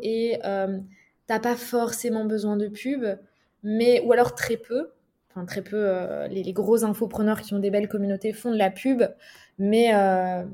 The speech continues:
ça leur coûte beaucoup moins cher parce qu'ils ont déjà une communauté. Mais ça, c'est, on va dire, c'est les un pour cent, on va pas trop en parler. Dans la plupart des cas, moi, ce que <laughs> j'entends, c'est, euh, « J'ai un super, euh, j'ai un super produit, tout le monde me dit que, euh, ça plaît, et cetera, mais j'arrive pas à vendre. »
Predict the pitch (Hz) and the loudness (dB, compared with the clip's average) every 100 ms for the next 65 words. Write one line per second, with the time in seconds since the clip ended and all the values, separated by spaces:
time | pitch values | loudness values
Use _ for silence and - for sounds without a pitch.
0 | - - - 202 196 196 196 185 202 202 | -18 -16 -6 -2 -2 -2 -10 -8 -6 -2
1 | 196 226 226 175 180 - 185 190 185 180 | 0 0 -2 -4 -6 -8 -6 -4 -4 -4
2 | 175 175 180 165 170 247 202 262 262 - | -6 -6 -8 -6 -2 0 0 0 -2 -2
3 | 220 247 320 - 247 226 208 202 - - | 2 2 2 2 4 4 2 -4 -6 -12
4 | - 170 170 190 - 202 190 180 180 _ | -10 -8 -8 -10 -6 -6 -6 -8 -8 _
5 | _ _ - 208 208 208 240 226 208 202 | _ _ -2 2 4 2 2 4 4 2
6 | 226 262 285 _ _ _ _ 202 214 220 | 2 2 0 _ _ _ _ -2 -2 0
7 | 208 165 190 190 247 262 - 226 240 185 | 0 0 0 0 0 0 2 6 8 8
8 | 180 180 - _ - 202 233 240 214 - | 4 -2 -20 _ -8 0 4 4 2 -2
9 | - 226 254 240 220 202 190 185 185 - | -6 2 6 6 6 6 6 4 2 -10
10 | - 247 247 247 226 - - 208 226 262 | -8 -6 -4 -2 -4 -2 -2 -2 0 0
11 | 254 247 - 233 233 226 202 233 247 240 | 0 -2 -2 0 2 2 0 0 -2 0
12 | 214 202 196 175 180 - - - 175 - | 0 4 4 4 -2 -14 -6 -4 -4 -6
13 | - 247 247 247 240 214 214 202 185 233 | 0 4 4 6 4 2 -2 -2 -2 0
14 | 240 185 170 175 - 214 190 175 170 - | 0 0 -2 -6 -6 -4 -4 -6 -12 -18